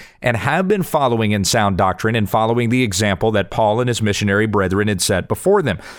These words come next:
"Don't grow weary in doing good." You're gonna discipline these guys. Some of them are even going to leave you because you discipline them. But don't grow weary. You are doing good.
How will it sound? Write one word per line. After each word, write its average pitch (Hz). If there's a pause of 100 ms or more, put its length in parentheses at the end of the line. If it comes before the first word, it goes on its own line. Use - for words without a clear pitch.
(160)
"Don't 165
grow 233
weary 151
in 151
doing 120
good." 139 (260)
You're 135
gonna 139
discipline 180
these 170
guys. 160
Some 165
of 175
them 139
are 139
even 135
going 127
to 123
leave 139
you 110
because 104 (320)
you 123
discipline 110
them. 90
But 110
don't 135
grow 190
weary. 220 (760)
You 120
are 151
doing 123
good. 131